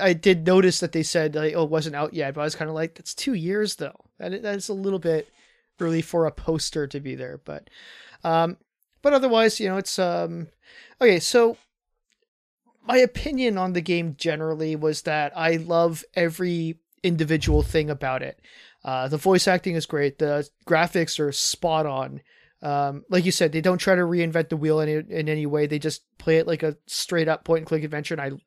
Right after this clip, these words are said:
I respect that for it. Um, story's pretty good, if a little bit, um, uh, it, it starts a little too slow for me. Um, but it does pick up at the end. Uh, puzzles were good,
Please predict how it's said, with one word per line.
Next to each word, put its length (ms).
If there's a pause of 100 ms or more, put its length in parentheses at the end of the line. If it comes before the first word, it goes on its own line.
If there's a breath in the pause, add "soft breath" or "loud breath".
I 20
respect 480
that 220
for 220
it. 160 (460 soft breath)
Um, 340
story's 440
pretty 240
good, 260
if 100
a 40
little 280
bit, 300
um, 360 (580 soft breath)
uh, 220 (320)
it, 180
it 120
starts 300
a 60
little 200
too 240
slow 340
for 180
me. 260 (1300)
Um, 420 (120)
but 140
it 60
does 180
pick 240
up 140
at 120
the 140
end. 240 (720 soft breath)
Uh, 220
puzzles 760
were 140
good, 500